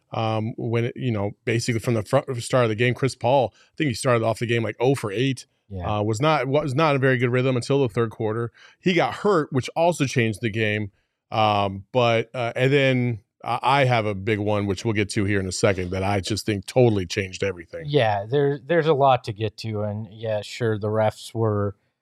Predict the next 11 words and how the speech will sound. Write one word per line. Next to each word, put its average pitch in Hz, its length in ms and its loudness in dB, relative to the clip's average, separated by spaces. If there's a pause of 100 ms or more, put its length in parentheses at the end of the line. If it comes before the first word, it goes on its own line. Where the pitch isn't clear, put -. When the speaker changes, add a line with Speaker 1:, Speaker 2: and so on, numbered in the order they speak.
(280)
Speaker 2:
problematic 123 800 2 (160)
at 117 260 -6
times, 104 540 -2 (520)
uh, 117 200 2 (100)
tonight. 113 560 2
Speaker 1:
They - 100 2
were 254 60 4
Speaker 2:
But - 60 -8
Speaker 1:
terrible. 277 400 0
Speaker 2:
but 156 180 4
really, 147 640 0